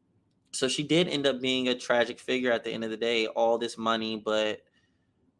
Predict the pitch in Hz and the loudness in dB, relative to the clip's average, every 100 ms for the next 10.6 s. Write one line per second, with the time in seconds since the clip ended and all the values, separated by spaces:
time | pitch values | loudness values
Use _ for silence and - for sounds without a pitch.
0 | - 123 131 131 113 113 120 120 117 113 | -2 4 6 4 4 4 4 2 -2 0
1 | 113 - - 123 135 123 - 113 113 117 | 0 2 2 2 2 -2 -2 -2 0 0
2 | 117 113 - 110 110 - - 107 123 120 | 0 -2 -2 -2 -2 -6 -12 -8 -6 -2
3 | 113 117 127 117 113 113 110 110 113 - | 2 2 2 0 2 0 -2 -4 -4 -4
4 | 113 110 110 110 107 107 104 107 - 110 | -8 -4 -2 -2 -4 -6 -4 -4 -4 -10
5 | 107 107 107 - _ _ _ 113 110 107 | -8 -8 -12 -16 _ _ _ -10 -4 -2
6 | - 110 120 - 110 - 104 104 107 110 | 2 6 6 4 -4 -8 -8 -4 2 2
7 | 110 110 107 - _ _ _ _ 113 117 | 2 -2 -4 -12 _ _ _ _ -6 0
8 | 113 110 117 127 - 127 123 127 117 110 | 2 0 -4 0 10 10 10 4 -4 0
9 | 113 110 107 110 104 107 107 110 101 110 | 0 -2 -4 -8 0 0 0 -4 -4 -4
10 | 107 - _ _ 104 - | -4 -10 _ _ -14 -14